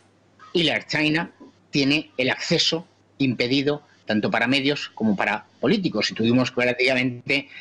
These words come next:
que hacer un poco de, de caminata por la montaña para poder llegar con una cámara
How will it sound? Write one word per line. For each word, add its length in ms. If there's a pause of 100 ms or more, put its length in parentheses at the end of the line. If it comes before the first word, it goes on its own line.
(160)
que 80
hacer 180
un 160
poco 300
de, 240
de 220
caminata 480
por 100
la 80
montaña 400
para 220
poder 260
llegar 340 (220)
con 140
una 200
cámara 520